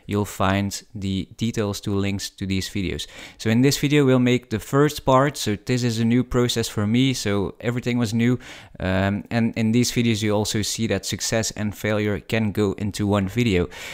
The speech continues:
So let's start off with this video. So first we had the positive mold, so I polished the mold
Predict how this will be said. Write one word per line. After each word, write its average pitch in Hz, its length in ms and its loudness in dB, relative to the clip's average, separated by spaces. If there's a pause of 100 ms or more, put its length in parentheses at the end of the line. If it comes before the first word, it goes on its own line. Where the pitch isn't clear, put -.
(180)
So 117 440 4
let's 131 220 0
start 123 480 2 (100)
off 107 320 -4
with 101 340 -4
this - 280 -4
video. 107 540 -2 (360)
So 123 500 6
first 151 460 4
we 135 100 4
had 123 220 6 (120)
the 110 200 -2
positive 135 420 0
mold, 139 260 4
so 110 140 -2
I 104 120 2
polished 131 680 0
the 113 80 -2
mold 113 280 2